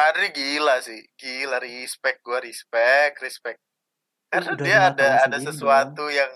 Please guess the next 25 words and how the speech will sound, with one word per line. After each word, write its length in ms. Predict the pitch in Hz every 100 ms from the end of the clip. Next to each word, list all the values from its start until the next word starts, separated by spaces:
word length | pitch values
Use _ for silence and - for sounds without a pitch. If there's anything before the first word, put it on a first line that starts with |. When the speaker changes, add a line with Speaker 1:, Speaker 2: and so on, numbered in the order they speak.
| 127
Speaker 1:
yang 180 | 127 135
ngejaga 440 | 135 131 120 123 117
dia 300 | 127 123 127 120
gitu. 160 | 113 120
Gua 140 | 139
nggak 160 | 143 113
tahu 140 | 95
apa 340 | - - 127 123
sih, 140 | 120
dan 140 | 107 -
kayaknya 220 | 110 123
gua, 80 | 127 - - _
gua 160 | 131
mesti 200 | 131 -
belajar. 260 | 107 104 120
Kayak 220 | - 131
kita 140 | _ 147
po-, 240 | 127 117 _
apa, 200 | - 110 143 - _
podcaster 400 | - 110 113 156
mesti 200 | 147 127
belajar 300 | 117 104 104
sama 180 | - 107
dia 380 | 104 117 131 110
gitu. 160 | 107